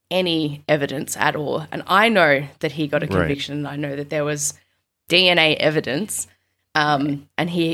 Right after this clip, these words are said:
Speaker 1: it was irrefutable evidence. That's why he pled guilty and there wasn't a trial. So I just wanted that of, opportunity, I guess, as well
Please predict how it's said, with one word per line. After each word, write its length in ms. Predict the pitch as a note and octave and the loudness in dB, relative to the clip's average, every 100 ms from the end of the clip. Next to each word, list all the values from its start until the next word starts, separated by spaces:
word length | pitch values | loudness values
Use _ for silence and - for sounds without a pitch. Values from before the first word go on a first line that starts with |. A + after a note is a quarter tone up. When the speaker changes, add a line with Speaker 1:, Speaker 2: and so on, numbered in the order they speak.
| D#3 | 0
Speaker 1:
it 140 | D3 | 0
was 160 | D3 D3+ | 0 0
irrefutable 720 | D3+ F#3+ G3 F#3+ F3 D#3+ D3+ | 2 4 4 2 2 2 0
evidence. 360 | D3+ D#3 D3 | 0 -2 -4
That's 220 | - D3 - | -4 -4 2
why 180 | D3 | 2
he 180 | D3+ D3+ | 2 -4
pled 260 | D3 C3+ B2+ | -4 -4 -2
guilty 320 | D3 C#3+ D3+ | -2 -2 -2
and 120 | C#3+ | -2
there 100 | C#3 | -2
wasn't 420 | C#3 C#3+ C#3+ C#3+ - | -2 -4 -2 -4 -2
a 220 | - - | -4 -4
trial. 480 | - - C3+ B2 B2+ | -4 -2 -2 -2 -6
So 320 | - D#3 C#3+ D3 _ _ _ _ _ _ _ _ - | 0 2 2 -2 _ _ _ _ _ _ _ _ 0
I 80 | F#3+ | 2
just 280 | F#3+ G3+ F#3+ | 4 2 2
wanted 260 | F#3 E3+ | 2 2
that 200 | C#3+ C#3 - | 2 0 0
of, 180 | D3 D3+ - - - | -2 -2 -14 -8 -6
opportunity, 600 | D3+ D#3+ - D3+ C#3+ C#3+ | -4 -2 0 0 0 0
I 60 | C3+ | 0
guess, 260 | C#3+ D3 D3 | -2 -2 -4
as 140 | C#3 | 0
well 320 | C#3+ C3 C#3 | 2 2 -2